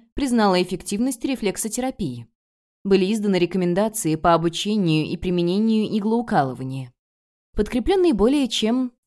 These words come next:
двадцатилетними клиническими исследованиями меморандум воз обозначил несколько десятков различных заболеваний, с которыми успешно справляется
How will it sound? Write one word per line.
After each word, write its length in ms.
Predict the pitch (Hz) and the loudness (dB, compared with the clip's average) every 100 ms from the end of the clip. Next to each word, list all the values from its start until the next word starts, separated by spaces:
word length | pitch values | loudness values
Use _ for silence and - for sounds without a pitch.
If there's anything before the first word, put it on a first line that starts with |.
| - | -2
двадцатилетними 760 | 214 202 208 220 214 208 180 | 2 2 0 0 0 0 0
клиническими 720 | 170 196 196 185 165 - 165 165 | -2 -2 -2 -2 -6 -2 0 0
исследованиями 1000 | 160 185 180 156 151 151 151 151 156 - _ | 0 -2 -2 -2 -4 -2 -2 -2 -6 -10 _
меморандум 720 | 214 208 196 190 170 160 160 160 | 2 4 6 6 4 2 0 0
воз 420 | 156 220 - - - _ | 0 -2 -2 -10 -16 _
обозначил 760 | 247 233 226 196 214 254 339 320 | 0 4 4 4 2 0 0 2
несколько 480 | 220 226 - 262 254 | 2 0 -2 -4 -4
десятков 580 | 196 - 185 233 302 - | -4 -2 -2 -2 -4 -4
различных 520 | 214 190 208 240 214 | -2 -2 -4 -4 -4
заболеваний, 760 | 233 294 294 170 143 143 143 - - | -4 -2 0 0 0 -2 -6 -12 -12
с 100 | - | -2
которыми 400 | 233 247 220 208 | -2 0 2 0
успешно 480 | 202 202 214 277 | 0 -2 -2 -2
справляется 880 | 254 208 185 180 196 208 - 202 196 | -4 -2 0 0 0 -2 -4 -4 -4